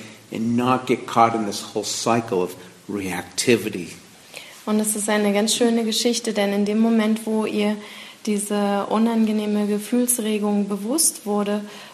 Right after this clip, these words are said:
Speaker 2: konnte sie einfach, äh, in der Wahrnehmung ihrer bleiben und den Raum halten und nicht einfach, ähm, von dort an in den ganzen Zyklus der Reaktivität, ähm, geworfen werden.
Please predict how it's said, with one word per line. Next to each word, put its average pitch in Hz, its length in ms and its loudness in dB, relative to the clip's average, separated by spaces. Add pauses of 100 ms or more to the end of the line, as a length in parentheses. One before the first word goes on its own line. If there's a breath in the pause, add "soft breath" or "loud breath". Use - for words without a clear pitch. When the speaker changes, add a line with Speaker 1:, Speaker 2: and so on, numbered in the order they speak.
Speaker 2:
konnte 220 320 0
sie 214 260 -2
einfach, 220 480 0 (380)
äh, 208 240 -2
in 214 140 4
der 208 200 2
Wahrnehmung 220 680 2
ihrer 202 240 -2
bleiben 202 480 -2
und 196 240 -4
den 202 60 -2
Raum 208 400 0
halten 202 360 -2
und 196 140 -2
nicht 214 280 -4
einfach, 202 340 -2 (680 loud breath)
ähm, 196 440 2
von 196 360 -2
dort 208 400 -2
an 202 560 -2 (260)
in 202 400 -2
den 202 280 0
ganzen 202 420 -2
Zyklus 214 420 -2
der 202 180 -2
Reaktivität, 202 1300 -2
ähm, 190 260 -4
geworfen 185 600 -6
werden. 185 380 -8